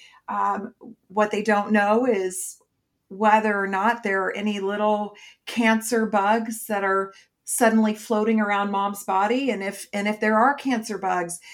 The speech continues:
then they're gonna have to do this really powerful drug that'll make me lose my hair. And, um, you know, and it probably means I'm going to have a few more surgeries. And, and I said, "But everything I'm doing is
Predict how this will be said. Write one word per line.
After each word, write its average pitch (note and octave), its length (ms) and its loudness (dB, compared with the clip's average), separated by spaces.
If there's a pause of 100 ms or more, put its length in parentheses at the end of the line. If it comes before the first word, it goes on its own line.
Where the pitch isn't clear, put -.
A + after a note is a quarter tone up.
(240)
then G3+ 160 -6
they're G3 180 -2
gonna G#3 200 -2
have G#3 240 -4
to G3 100 -8
do G3+ 260 -8
this F#3+ 280 -6
really G3+ 240 -4
powerful F#3+ 480 -4
drug F3+ 460 -2
that'll F3 200 -2
make F#3 240 -8
me F#3+ 140 -6
lose F#3 260 -6
my F#3 160 -6
hair. G3+ 680 -4
And, F3+ 320 -4 (480)
um, F#3 640 0 (220)
you G3 140 -8
know, F3+ 180 -4
and G3+ 120 -4
it G3 240 -8
probably G3+ 380 4
means A3 280 4
I'm A3 200 2
going A3 240 0
to A3 60 0
have G#3+ 180 0
a G#3+ 40 -4
few G#3+ 220 -2
more G3 200 -2
surgeries. A#3 800 -2 (280)
And, F3 400 -8 (440)
and G3+ 120 -4
I F#3 100 -2
said, F#3 180 -8
"But - 260 -10
everything A3 680 0
I'm G3 280 -6
doing G3 580 -2 (920)
is G#3 720 2